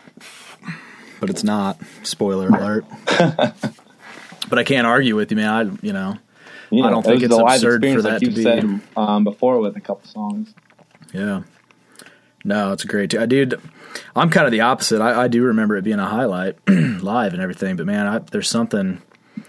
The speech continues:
Speaker 1: something about that recording that, I don't know, every time I listen to it, I'm like, "God, this just sounds," I don't know. There's just something
Speaker 2: Maybe
Speaker 1: about
Speaker 2: it has
Speaker 1: how it
Speaker 2: something with
Speaker 1: sounds.
Speaker 2: Ozzy's vocals then, too, 'cause it's obviously, like, I don't think his vocals would have been as good in twenty thirteen as they were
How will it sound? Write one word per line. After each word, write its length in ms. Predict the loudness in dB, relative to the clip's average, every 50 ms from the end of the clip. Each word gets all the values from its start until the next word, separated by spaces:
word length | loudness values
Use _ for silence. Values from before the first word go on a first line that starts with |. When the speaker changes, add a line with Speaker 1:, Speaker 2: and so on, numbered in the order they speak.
| _ _ -20 -20 _ -20 -20 -20 -20 -20 -20 _ _ _ _ _ _ _ _
Speaker 1:
something 400 | -16 -6 -2 -2 0 2 2 2
about 200 | 4 2 2 4
that 140 | 2 0 0
recording 640 | -2 -2 -2 0 0 2 2 2 0 -2 -4 -4
that, 220 | -4 -6 -6 -8 -10 _ _ _ _ _ _ _ _ _ _ _ _ _ _ _ _ -8
I 100 | -6 -4
don't 100 | -2 -2
know, 260 | -2 -4 -4 -6 -6 -6
every 200 | -6 -4 -4 -2
time 200 | -2 -2 -2 0
I 80 | 0 -2
listen 300 | -2 -2 -4 -6 -8 -8
to 120 | -8 -6
it, 60 | -6 -6
I'm 100 | -6 -6
like, 200 | -6 -8 -8 -8
"God, 280 | -6 -6 -4 -6 -6
this 140 | -8 -10 -8
just 180 | -8 -6 -6 -6
sounds," 680 | -4 -4 -2 -2 -4 -4 -6 -6 -8 -8 -10 -12 -14 -16 -20 -20 _ _ _ _ -20 _ _ -20 _ _ _ _ _ _ _ -18 -18 -10 -8
I 120 | -6 -4
don't 120 | -2 -2 -4
know. 240 | -4 -6 -8 -10 -10 -6
There's 160 | -6 -6 -4
just 140 | -4 -4 -2
something 220 | 0 2 4 6 6
Speaker 2:
Maybe 180 | 6 6 6 6
Speaker 1:
about 100 | 6 6
Speaker 2:
it 20 | 4
has 60 | 4
Speaker 1:
how 60 | 4
it 60 | 4
Speaker 2:
something 160 | 4 4 4 4
with 100 | 4 4
Speaker 1:
sounds. 260 | 4 4 4 4 2
Speaker 2:
Ozzy's 180 | 0 0 0 0
vocals 500 | 0 2 2 2 2 0 -4 -4 -2 0
then, 220 | 0 0 0 0
too, 420 | -2 -2 -2 0 0 0 0 -2 -4 -2
'cause 220 | -2 -2 0 0
it's 200 | 0 -2 0 2
obviously, 580 | 2 4 4 4 2 -2 -2 -2 -2 0 2 2
like, 240 | 0 0 -2 -2 -2 -2
I 80 | 0
don't 180 | 0 0 -2 -4
think 160 | -6 -8 -8
his 160 | -8 -10 -8
vocals 520 | 0 2 4 4 4 2 2 2 2 4 2
would 100 | 2 2
have 100 | 2 2
been 180 | 2 2 2 0
as 140 | -2 -4
good 300 | -2 0 2 2 2 2
in 140 | 0 -2 -4
twenty 340 | -4 -2 -2 -2 -2 -2 -4
thirteen 680 | -4 -2 0 0 0 -2 -6 -4 -2 -2 0 0 0 0
as 160 | -2 -4 -4
they 120 | -4 -4
were 420 | -2 -2 -2 -2 -2 -4 -4 -4